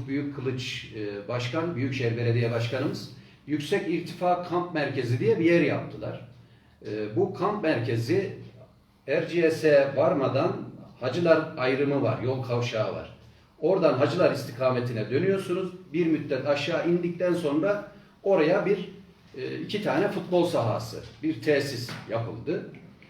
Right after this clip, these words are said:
Şimdi etrafında hiçbir tesis yok. Otel yok,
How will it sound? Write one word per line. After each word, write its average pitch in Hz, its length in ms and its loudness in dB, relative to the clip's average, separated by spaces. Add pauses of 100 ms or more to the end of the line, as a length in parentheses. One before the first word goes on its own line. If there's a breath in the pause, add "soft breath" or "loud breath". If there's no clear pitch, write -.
(160)
Şimdi 185 300 0
etrafında 190 880 2
hiçbir 214 400 -4
tesis 170 500 -2
yok. 147 400 0 (1300)
Otel 156 400 0
yok, 165 320 2